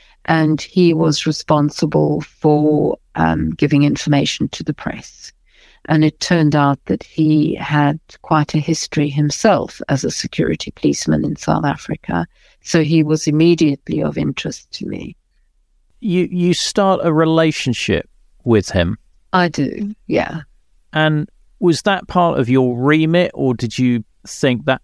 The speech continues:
Speaker 2: that was a way of gaining his trust and, and getting further info?
Speaker 1: I had no remit as such. My briefing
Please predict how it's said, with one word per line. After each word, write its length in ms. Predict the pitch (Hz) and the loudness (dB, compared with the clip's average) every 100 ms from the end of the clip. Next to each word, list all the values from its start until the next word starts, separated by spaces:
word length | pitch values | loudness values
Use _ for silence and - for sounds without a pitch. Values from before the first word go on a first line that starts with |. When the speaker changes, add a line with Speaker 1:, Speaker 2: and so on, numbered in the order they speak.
| - | -4
Speaker 2:
that 200 | 131 - | -4 -2
was 200 | 135 110 | 0 2
a 80 | 117 | 2
way 320 | 113 117 117 | 4 4 4
of 220 | 107 - | 2 0
gaining 540 | 120 113 110 110 104 98 _ | 0 2 2 2 2 -2 _
his 220 | - 107 - | -6 -4 -4
trust 520 | - 110 104 - - | -2 -2 -2 -4 -2
and, 280 | 98 95 - | 0 -2 -2
and 160 | 113 107 | -2 0
getting 320 | 113 104 104 | 2 2 0
further 520 | - 113 104 101 104 | 0 2 2 2 2
info? 460 | 101 101 - - 110 - | 0 -4 -6 -8 -8 -2
Speaker 1:
I 300 | 220 240 294 | 2 2 2
had 680 | 285 - 247 247 240 240 240 _ _ - - - - _ _ _ 220 | -2 -4 -2 0 0 -2 -6 _ _ -20 -20 -20 -20 _ _ _ 0
no 480 | 214 226 247 262 254 | 2 4 4 4 2
remit 800 | 208 214 214 202 202 - - - _ - | 2 2 4 2 0 -6 -18 -18 _ 0
as 180 | 190 - | 0 0
such. 800 | - 165 - - - - - _ _ _ _ - | -4 -4 -4 -10 -14 -14 -16 _ _ _ _ 0
My 580 | 185 190 190 190 180 175 | 2 4 4 2 0 0
briefing 840 | 208 226 240 - 240 233 233 233 | 2 2 0 0 2 4 4 2